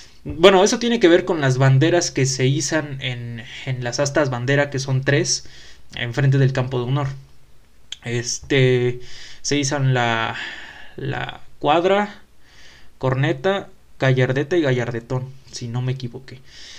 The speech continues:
Este, pero bueno, eso es otro rollo, ¿no? Se leen eso, la verdad, eh, a mí siempre me gustaba el Código Internacional de Señales aizar, eh, porque suena chido.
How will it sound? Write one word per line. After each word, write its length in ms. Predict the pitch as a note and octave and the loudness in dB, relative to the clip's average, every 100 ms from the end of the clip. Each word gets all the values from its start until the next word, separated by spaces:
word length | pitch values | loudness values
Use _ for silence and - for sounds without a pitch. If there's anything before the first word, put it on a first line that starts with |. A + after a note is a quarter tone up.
| - - - | -20 -20 -8
Este, 540 | C#3+ C3 B2+ - C#3+ C3+ | 0 2 0 -4 0 2
pero 200 | D3+ F3 | 8 10
bueno, 240 | G#3 E3+ | 10 8
eso 100 | G3 | 2
es 80 | G3+ | 2
otro 240 | G3 E3 | 2 4
rollo, 260 | D3 C#3+ C3 | 4 4 2
¿no? 140 | D#3+ | 2
Se 140 | F#3+ D3+ | 0 0
leen 180 | D#3+ F#3 | 0 0
eso, 360 | G#3+ A#3 A3 | 0 0 2
la 120 | E3+ | 2
verdad, 280 | C#3+ F3+ G3 - - | 4 4 2 -6 -8
eh, 260 | C3 C3+ B2+ | -2 -2 -2
a 80 | A#2+ | -2
mí 100 | D3+ | -2
siempre 220 | F#3 E3+ | -2 0
me 80 | D3 | 0
gustaba 300 | C3+ C#3+ E3 | 0 0 0
el 160 | D3 C3+ | 0 0
Código 240 | D#3 D#3 | 0 0
Internacional 580 | C3 B2+ B2+ C#3 C3+ D3 | 0 0 -4 0 2 2
de 120 | C#3 | 0
Señales 340 | C3+ C3 C#3+ C3+ | -2 -2 -2 -2
aizar, 380 | A#2 D3 F3+ - - - - - | -2 -2 -4 -8 -20 -20 -20 -6
eh, 160 | B2+ | -4
porque 280 | A#2+ C3 - | -4 -6 -6
suena 260 | C3 D3 C3+ | -4 -4 -4
chido. 320 | - C3+ A#2 | -2 -2 -2